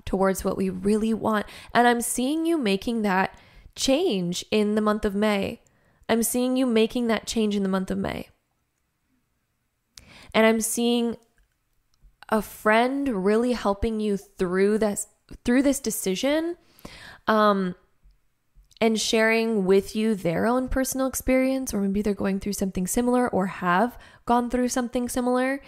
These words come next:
And I feel like it's going to be really helpful, but I just see you expanding yourself into something new.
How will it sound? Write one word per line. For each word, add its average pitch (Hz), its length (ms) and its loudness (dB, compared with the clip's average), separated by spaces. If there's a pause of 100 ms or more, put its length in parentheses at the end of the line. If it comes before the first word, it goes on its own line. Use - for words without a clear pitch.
(640)
And 202 580 2 (240)
I 208 120 2
feel 220 180 0
like 220 160 2
it's - 160 -4
going 208 280 0
to 214 100 -2
be 202 280 2
really 202 300 2
helpful, 196 400 -2
but 214 160 0
I 226 80 2
just 294 240 0
see 302 120 4
you 320 100 2
expanding 226 520 -2
yourself 214 340 -2
into 214 140 -6
something 202 380 -2
new. 202 180 4